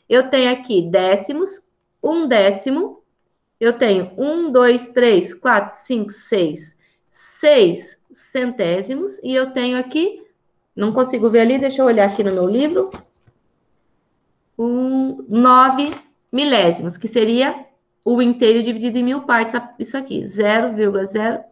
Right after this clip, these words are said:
nove. Então, como que vai ficar meu número? Zero vírgula um seis nove. Cento e sessenta e nove milésimos.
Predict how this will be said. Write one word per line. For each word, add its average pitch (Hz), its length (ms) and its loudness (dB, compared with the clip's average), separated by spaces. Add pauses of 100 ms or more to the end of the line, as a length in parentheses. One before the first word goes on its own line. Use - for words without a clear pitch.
(640)
nove. 208 520 0 (380)
Então, 285 240 2
como 311 220 2
que 302 60 -6
vai 269 120 0
ficar 269 240 0
meu 240 140 2
número? 269 680 0
Zero 208 840 2
vírgula 208 720 2
um 262 520 -2 (580)
seis 226 960 2
nove. 226 720 0 (840)
Cento 269 640 0
e 294 40 -6
sessenta 214 600 -2
e 190 80 -2
nove 262 480 0 (200)
milésimos. 196 1300 -4